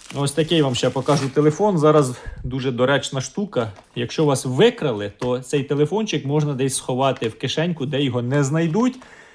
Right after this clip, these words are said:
Підтримує, здається, дві сім-карти. Да, дві сім-карти. В кишеньку собі сховали і все, і можна зателефонувати. Пізніше зроблю на нього огляд. Якщо ти підписник, дивишся цю розпаковку, то постав хоча б вподобаючку, тому що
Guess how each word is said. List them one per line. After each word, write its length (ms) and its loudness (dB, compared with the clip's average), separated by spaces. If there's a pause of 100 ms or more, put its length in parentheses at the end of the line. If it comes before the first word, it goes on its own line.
(220)
Підтримує, 720 2
здається, 800 0 (200)
дві 300 -2
сім-карти. 680 -4
Да, 200 -2
дві 240 -4
сім-карти. 720 0 (120)
В 20 -20
кишеньку 500 0
собі 240 0
сховали 640 2 (480)
і 140 0
все, 380 0
і 60 -4
можна 340 0
зателефонувати. 920 -2
Пізніше 420 -2
зроблю 340 0
на 120 -4
нього 460 -2
огляд. 320 -6 (1200)
Якщо 320 -2
ти 160 2
підписник, 500 0
дивишся 340 4
цю 180 0
розпаковку, 640 2
то 100 -2
постав 380 -2
хоча 220 2
б 60 2
вподобаючку, 840 4
тому 220 -2
що 220 -2